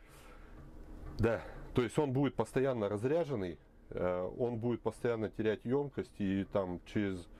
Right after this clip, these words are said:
я не знаю, два-три года при хорошем случае его можно выкинуть. То есть электросхема собрана просто неправильно, неграмотно, непрофессионально, и каким словом ещё назвать, я не знаю. То есть и нельзя называть блок питания для светодиодных лед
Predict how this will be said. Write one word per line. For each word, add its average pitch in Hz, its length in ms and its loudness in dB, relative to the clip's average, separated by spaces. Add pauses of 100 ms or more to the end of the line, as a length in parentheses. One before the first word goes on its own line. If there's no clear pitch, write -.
(540)
я 92 240 4
не 90 80 -2
знаю, 87 280 2
два-три 101 440 2
года 101 340 2 (280)
при 104 120 2
хорошем 107 460 0
случае 113 340 2
его 95 120 2
можно 95 260 -2
выкинуть. 85 420 -4 (240)
То 107 60 4
есть 98 160 2
электросхема 135 720 2
собрана 113 460 0
просто 113 440 -2
неправильно, 101 1040 0
неграмотно, 104 1040 0 (640)
непрофессионально, 110 1040 2
и 92 300 -2 (120)
каким - 260 0
словом 104 300 2
ещё 127 220 0
назвать, 98 360 0
я 95 120 -2
не 95 120 -4
знаю. 87 320 -2 (440)
То 110 80 2
есть 98 140 -2 (260)
и 107 80 6
нельзя 127 380 2
называть 107 400 0
блок 107 220 -2
питания 104 440 0
для 92 160 -2
светодиодных 101 680 0
лед 156 180 2